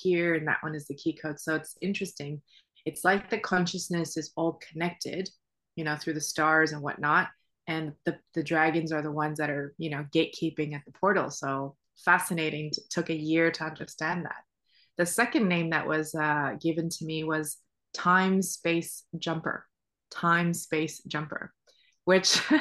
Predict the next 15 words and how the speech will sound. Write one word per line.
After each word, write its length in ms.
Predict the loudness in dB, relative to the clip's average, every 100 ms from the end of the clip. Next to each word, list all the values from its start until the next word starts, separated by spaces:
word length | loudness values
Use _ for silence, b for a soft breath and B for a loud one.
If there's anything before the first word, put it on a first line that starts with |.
| 4 -2
<laughs> 340 | -6 -6 4
at 160 | 4 8
that 220 | 6 6
time 240 | 6 8
I 100 | 6
also 340 | 6 2 2 -2
thought, 260 | -2 -2 0
yeah, 140 | 2 4
makes 280 | 2 0
sense. 320 | 2 2 0 0
You 80 |
know, 200 | 2 4
like, 280 | 4 2 0 -6 -6
in 160 | -4
shamanic 540 | -2 0 2 2 2